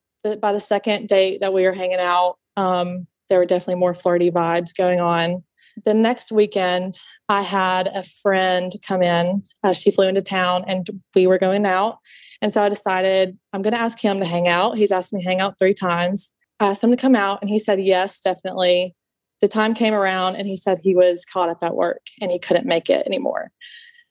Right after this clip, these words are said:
And that's a reoccurring theme in the story. He works a lot. Flash forward, like, the next Wednesday, he texted me and he asked me, um, how my weekend was, if my friend had a good time.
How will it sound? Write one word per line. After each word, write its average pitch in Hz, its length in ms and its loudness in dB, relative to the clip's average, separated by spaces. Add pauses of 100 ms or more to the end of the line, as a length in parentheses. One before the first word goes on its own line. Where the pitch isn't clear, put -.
(240)
And 226 100 6
that's 277 160 2
a 302 40 6
reoccurring 233 540 2
theme 190 220 -2
in 185 60 -2
the 185 80 -2
story. 175 480 0
He 180 320 0 (120)
works 180 300 2
a 233 60 2
lot. 175 380 2 (360)
Flash 220 400 0
forward, 208 400 2
like, 190 160 -4
the 196 80 -10
next 185 320 -8
Wednesday, 175 720 2
he 180 320 2 (100)
texted 180 380 -4
me 185 260 2
and 190 120 -2
he 196 160 0
asked 175 340 -4
me, 180 380 0 (580)
um, 185 220 0
how 185 100 -4
my 190 140 0
weekend 285 320 2
was, 269 400 2
if 220 100 -4
my 190 120 -6
friend 214 280 -2
had 208 140 0
a 202 40 4
good 196 220 0
time. 180 640 -2